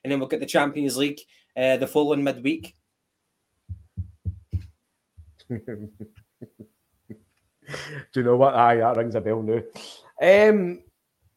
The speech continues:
Speaker 2: I was actually thinking about this today, Gav, right? So obviously, obviously Motherwell played the Rotten Mob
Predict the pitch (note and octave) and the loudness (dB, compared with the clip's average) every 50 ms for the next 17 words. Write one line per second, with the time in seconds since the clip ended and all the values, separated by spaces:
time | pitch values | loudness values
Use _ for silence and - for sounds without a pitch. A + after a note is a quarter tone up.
0 | _ _ _ _ _ _ - F3 F3 - B3+ D4+ D4 D4+ E4 B3 A#3 A3 A3 F3+ | _ _ _ _ _ _ 0 2 6 8 8 8 8 6 4 4 6 6 6 6
1 | D#3+ F3+ - D3 - D#3+ C#3 B2+ D3 D3+ D3 D#3+ D#3+ D3+ D3+ C3+ D#3+ E3 D#3 - | 4 4 4 2 0 -2 2 2 4 4 6 8 8 8 8 6 4 0 0 0
2 | - D#3+ E3+ E3+ G3 D3+ - D#3 C#3+ A#2 G#2 - _ - B2+ C#3 C3+ D3+ - C#3 | 2 2 2 2 2 -4 -2 0 -2 -2 -2 -8 _ -8 -8 -6 -6 -6 -6 -4
3 | A#2+ A2+ A2 A2 A2 G2+ A#2+ A#2 G#2+ G2+ - - A2+ G#2+ A2 G2+ G#2+ F#2+ G2+ G#2+ | -4 -2 -2 -4 -2 -4 -4 -4 -4 -6 -8 -6 -4 -4 -4 -6 -8 -8 -8 -8
4 | - G#2+ G#2+ G#2+ A2 A2 | -8 -8 -4 -4 -2 -4